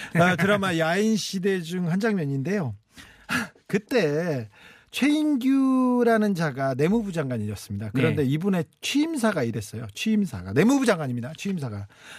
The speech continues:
Speaker 1: "모든 공무원은 이승만 대통령에게 충성을 다해야 하며", 뭐 그럴 수는 있어요. "차기 정부 통령 선거에서는 기필코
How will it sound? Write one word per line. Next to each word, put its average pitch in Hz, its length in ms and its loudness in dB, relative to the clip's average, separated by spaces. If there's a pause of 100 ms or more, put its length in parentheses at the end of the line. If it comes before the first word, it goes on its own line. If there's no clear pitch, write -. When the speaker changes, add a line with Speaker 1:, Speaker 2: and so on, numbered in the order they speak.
Speaker 1:
"모든 247 440 4
공무원은 214 460 2
이승만 226 580 -2
대통령에게 196 520 -2
충성을 220 560 0
다해야 151 360 0
하며", 127 280 -4 (220)
뭐 262 120 -6
그럴 247 220 2
수는 233 220 2
있어요. 120 460 -6 (500)
"차기 262 500 0
정부 214 420 0
통령 214 460 0
선거에서는 175 960 0
기필코 220 720 0